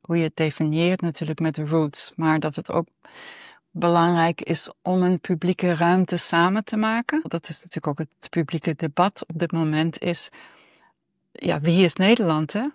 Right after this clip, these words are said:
En ik denk, Nederland zijn de mensen die er leven. Dus dat was natuurlijk veel minder, ja, in mijn jonge jaren. Ik geloof niet dat ik, dat ik één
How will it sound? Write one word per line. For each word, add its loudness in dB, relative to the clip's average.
En 0
ik -2
denk, 2
Nederland 0
zijn -2
de 0
mensen 0
die 0
er 2
leven. 4
Dus -6
dat -8
was -2
natuurlijk -6
veel 6
minder, 4
ja, -4
in -4
mijn -4
jonge -2
jaren. -2
Ik -8
geloof -14
niet -6
dat -12
ik, -18
dat -20
ik -12
één 0